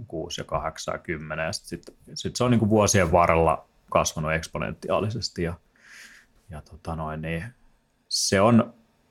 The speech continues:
sanotaanko näin, yksi tapa mulle ehkä uudelleen jäsentää mun ajattelua jatkuvasti.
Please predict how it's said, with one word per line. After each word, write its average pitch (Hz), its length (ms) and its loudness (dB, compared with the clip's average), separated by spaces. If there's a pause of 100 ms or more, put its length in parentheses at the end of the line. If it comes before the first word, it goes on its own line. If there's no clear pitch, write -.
(140)
sanotaanko 104 520 4
näin, 95 220 6
yksi 92 300 2
tapa 90 560 4 (340)
mulle 80 580 0 (720)
ehkä 82 580 -2
uudelleen 82 420 0
jäsentää 85 420 -2
mun 82 180 -2
ajattelua 80 520 -2
jatkuvasti. - 760 -6